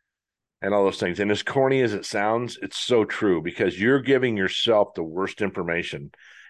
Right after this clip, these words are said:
and you're lying to yourself a lot of times. And I do the same thing. I'm not criticizing you. It's human nature. <clears throat> We gotta stop. We gotta break that chain. I don't care how old you are either, by the way.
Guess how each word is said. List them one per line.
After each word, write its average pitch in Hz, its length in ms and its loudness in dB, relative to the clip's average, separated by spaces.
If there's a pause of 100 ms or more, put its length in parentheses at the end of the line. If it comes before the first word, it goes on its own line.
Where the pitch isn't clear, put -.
and 92 100 -4
you're 95 120 0
lying 92 300 2
to 92 100 -10
yourself 82 340 -2
a 82 60 -4
lot 78 160 -2
of 73 100 -8
times. 71 380 -8
And 92 120 -4
I 90 80 0
do 90 140 -2
the 85 80 -6
same 87 300 -4
thing. 73 380 -8
I'm 87 140 -10
not 90 200 -6
criticizing 85 680 -4
you. 76 200 -10 (800)
It's - 180 -8
human 110 400 0
nature. 92 440 -6 (440)
<clears throat> 151 260 0
We 113 120 -2
gotta 95 260 2
stop. 92 540 0
We 95 100 -8
gotta 95 180 0
break 92 340 0
that 80 180 0 (480)
chain. 87 340 -2
I 101 60 -2
don't 110 160 -2
care 113 140 0
how 113 100 0
old 104 260 4
you 101 120 2
are 90 120 0
either, 92 200 -2
by 82 160 -2
the 80 100 -6
way. 73 240 -6